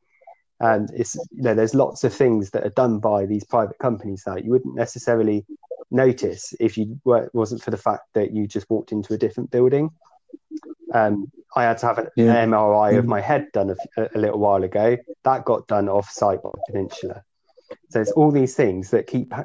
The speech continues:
Speaker 1: you know, slowly but surely, uh, being done by private companies. No different to if the N H S did
Speaker 2: Mm.
Speaker 1: them.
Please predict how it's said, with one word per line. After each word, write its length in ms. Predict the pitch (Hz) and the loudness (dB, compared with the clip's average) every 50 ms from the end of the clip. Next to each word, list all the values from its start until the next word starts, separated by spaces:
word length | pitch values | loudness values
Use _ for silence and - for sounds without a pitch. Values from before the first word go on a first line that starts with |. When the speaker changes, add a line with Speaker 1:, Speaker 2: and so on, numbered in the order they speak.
| - _ | -12 _
Speaker 1:
you 140 | - - 120 | -4 -2 0
know, 200 | 110 98 98 95 98 | 2 2 0 0 -4
slowly 340 | - - - 143 131 123 117 | -4 0 2 2 4 2 2
but 140 | - - - | -2 -4 0
surely, 500 | - 139 127 107 92 92 101 110 127 131 - _ _ _ _ _ _ _ _ _ - - 294 - _ _ _ - - - - - _ _ _ - - | 2 4 4 4 2 0 -2 -2 -4 -4 -6 _ _ _ _ _ _ _ _ _ -20 -20 -20 -20 _ _ _ -20 -20 -20 -20 -20 _ _ _ -4 -2
uh, 120 | 120 117 - - - | -2 -2 -4 -4 0
being 220 | - 120 117 113 107 | 2 4 4 4 4
done 180 | 117 113 110 | 2 2 2
by 140 | 104 110 110 | 2 2 0
private 360 | 101 - 120 107 98 101 - | 0 0 0 0 0 -2 -4
companies. 720 | - 131 123 104 - - 104 90 92 101 - - - - - _ _ _ - _ _ _ _ _ _ - | -2 -2 -2 -2 -2 -6 -8 -8 -10 -12 -16 -18 -20 -20 -20 _ _ _ -20 _ _ _ _ _ _ -2
No 160 | 143 143 147 143 | 2 2 4 4
different 440 | 147 139 - - - 117 113 - - | 4 2 0 0 -2 -2 -2 -2 0
to 100 | 120 117 | 2 2
if 120 | 110 110 | 4 4
the 120 | 113 117 110 | 4 2 2
N 80 | 110 | 2
H 180 | 107 107 - - | -2 -2 0 0
S 140 | 113 - - | 0 0 0
did 140 | - 120 127 | 0 2 2
Speaker 2:
Mm. 40 | 123 | 2
Speaker 1:
them. 260 | 117 127 127 - | 2 0 -2 -6